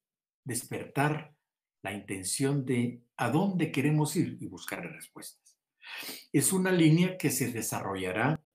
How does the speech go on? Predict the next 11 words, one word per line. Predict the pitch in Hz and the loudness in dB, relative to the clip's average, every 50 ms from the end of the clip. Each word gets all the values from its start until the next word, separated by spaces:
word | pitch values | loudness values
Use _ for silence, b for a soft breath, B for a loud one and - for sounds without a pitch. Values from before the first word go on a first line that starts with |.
| _ _ _ | _ _ _
regularmente. | - 120 113 98 101 98 95 95 98 90 80 78 - - _ _ - _ _ _ _ _ _ _ _ _ B B B B B B B B B _ | -6 -4 -4 -2 0 0 -2 -2 -2 -4 -6 -8 -10 -14 _ _ -20 _ _ _ _ _ _ _ _ _ B B B B B B B B B _
Para | - 156 160 | 0 2 2
explicarla, | 175 170 - - 190 175 170 - 226 233 233 226 226 233 240 - - - _ _ _ _ _ _ _ _ _ - | 4 2 2 2 2 0 4 4 4 6 6 6 6 4 2 -2 -8 -16 _ _ _ _ _ _ _ _ _ -2
deseo | 139 135 123 - 190 190 | -2 0 2 2 2 2
compartir | - 185 156 156 147 - 196 180 | 2 0 0 0 -2 -2 -4 -4
con | - 170 147 | 0 0 0
ustedes | 131 127 - - 156 151 156 160 156 156 - - _ | 0 -2 2 4 6 6 6 4 2 0 -6 -10 _
un | - 170 127 120 | -6 -6 -6 -4
par | 117 120 120 120 | -2 -4 -4 -2
de | 117 139 | 0 2
ideas. | 143 160 185 175 123 - - - - - _ | 2 2 2 0 0 -2 -4 -10 -14 -16 _